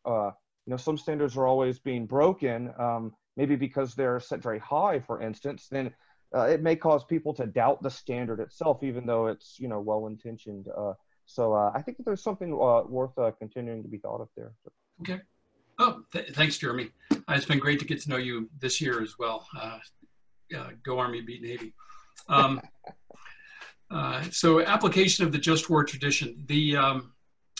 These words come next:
Speaker 2: uh, one of the things that I, that I talk about when I'm actually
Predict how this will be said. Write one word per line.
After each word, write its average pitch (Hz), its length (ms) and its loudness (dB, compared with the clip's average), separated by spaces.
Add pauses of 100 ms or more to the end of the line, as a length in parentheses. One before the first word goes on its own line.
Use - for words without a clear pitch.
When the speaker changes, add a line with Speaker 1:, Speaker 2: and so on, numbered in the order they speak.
(500)
Speaker 2:
uh, 156 240 -2 (360)
one 196 160 4
of 196 100 4
the 156 100 6
things 180 280 4
that 160 100 6
I, 147 180 4
that 156 160 0
I 135 300 0 (320)
talk 170 240 4
about 147 220 2
when 143 120 2
I'm 135 180 2
actually 160 480 2